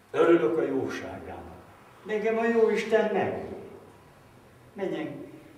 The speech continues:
barátom, máshol segít.” Aztán jön az áradat,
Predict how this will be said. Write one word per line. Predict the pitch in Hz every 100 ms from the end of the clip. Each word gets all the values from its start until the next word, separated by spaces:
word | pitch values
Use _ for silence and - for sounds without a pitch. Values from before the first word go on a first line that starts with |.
| - -
barátom, | 135 117 107 104 104
máshol | 95 85 - 87 85
segít.” | - - - - - - - - - - - - - - - - - -
Aztán | - 143
jön | 139 -
az | -
áradat, | 113 135 147 147 160 - -